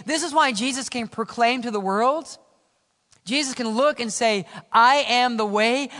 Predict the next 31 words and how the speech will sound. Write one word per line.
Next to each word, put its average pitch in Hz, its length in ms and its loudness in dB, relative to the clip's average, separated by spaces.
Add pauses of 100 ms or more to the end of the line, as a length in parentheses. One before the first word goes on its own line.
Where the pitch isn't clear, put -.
I 233 220 4
am 247 220 -2
the 226 80 -4
truth, 262 400 -4
I 208 180 4
am 208 120 -2
the 202 80 -2
life." 170 600 -2 (800)
Like, 226 120 -6
Jesus 302 340 0
is 233 140 -2
really 285 220 0
saying, 254 440 2 (220)
"I 269 260 8
was 294 320 2
the 247 100 -2
stump. 302 480 4 (880)
I 262 240 4
was 294 280 0
the 240 80 -4
branch. 277 580 2 (160)
I 254 220 6
bore 302 300 2
the 277 120 0
fruit." 311 340 0 (180)
If 220 100 -8
you 247 100 -4
trust 302 500 2
in 269 140 -6
Jesus 269 400 -2
Christ, 262 400 0